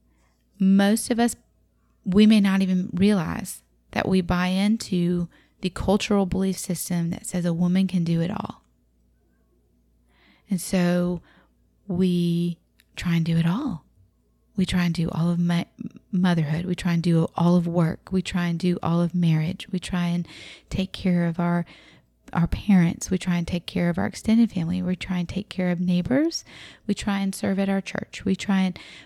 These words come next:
we're, we believe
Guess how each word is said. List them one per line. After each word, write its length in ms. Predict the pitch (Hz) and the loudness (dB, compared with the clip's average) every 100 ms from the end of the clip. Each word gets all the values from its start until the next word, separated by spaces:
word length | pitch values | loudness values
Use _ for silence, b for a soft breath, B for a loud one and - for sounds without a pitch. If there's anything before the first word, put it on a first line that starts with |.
| - | -2
we're, 360 | 202 214 226 208 B B _ _ _ - | 0 2 0 -2 B B _ _ _ -12
we 340 | 170 196 226 269 | -2 2 2 2
believe 840 | - 285 269 233 175 190 208 | -2 -2 0 2 0 -4 -8